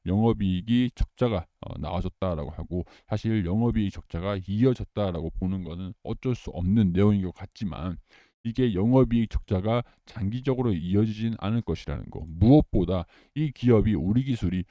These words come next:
영업이익에 대한 실적 따라서 움직이는 기업들이라기보다는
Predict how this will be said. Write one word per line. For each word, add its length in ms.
영업이익에 1080
대한 400
실적 760
따라서 400
움직이는 680
기업들이라기보다는 1160